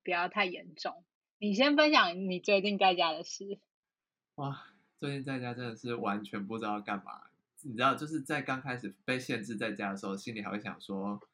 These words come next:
Speaker 2: ，“嗯，有好多事情可以做，比如说我可以读点书啊，我可以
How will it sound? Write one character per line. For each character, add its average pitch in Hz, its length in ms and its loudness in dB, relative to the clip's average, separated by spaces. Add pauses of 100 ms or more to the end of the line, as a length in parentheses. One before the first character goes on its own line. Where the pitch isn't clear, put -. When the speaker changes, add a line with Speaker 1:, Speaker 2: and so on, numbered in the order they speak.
(320)
Speaker 2:
，“嗯， 123 280 -4 (100)
有 113 120 -2
好 110 160 -2
多 110 140 0
事 - 180 -4
情 98 220 -8
可 120 80 -4
以 98 80 -2
做， 104 160 -4
比 101 100 -8
如 101 60 -4
说 117 160 -6
我 98 80 -4
可 101 180 -10
以 104 180 -2
读 110 200 -4
点 117 220 -4
书 123 380 -8
啊， 117 440 -2
我 101 260 -8
可 104 140 -6
以 104 420 2